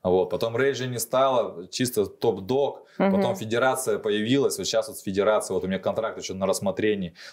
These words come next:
Speaker 1: Но я его подпишу все равно, там.
Speaker 2: Ну, на два года все равно.
Speaker 1: На два года минимум два боя
Speaker 2: А, минимум
Speaker 1: в год.
Speaker 2: есть. Ага.
Speaker 1: Да. И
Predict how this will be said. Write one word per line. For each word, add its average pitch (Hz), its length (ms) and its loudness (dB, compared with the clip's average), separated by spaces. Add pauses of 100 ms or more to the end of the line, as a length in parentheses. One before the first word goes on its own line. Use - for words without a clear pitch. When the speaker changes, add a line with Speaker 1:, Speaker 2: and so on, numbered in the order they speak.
Speaker 1:
Но 180 60 4
я 233 80 6
его 220 80 4
подпишу 202 520 2
все 147 140 -2
равно, 139 480 -2 (180)
там. 87 240 -4 (320)
Speaker 2:
Ну, 240 120 6
на 240 120 4
два 240 140 0
года 190 260 2
все 170 200 -4
равно. 147 500 -4 (380)
Speaker 1:
На 110 160 2
два 131 200 2
года 170 240 4
минимум 147 360 0
два 117 200 4
боя 117 400 0 (380)
Speaker 2:
А, 165 320 0
минимум 165 340 0
Speaker 1:
в 104 80 0
год. - 200 2
Speaker 2:
есть. - 120 -20
Ага. 107 140 -4
Speaker 1:
Да. 113 340 0
И 160 280 2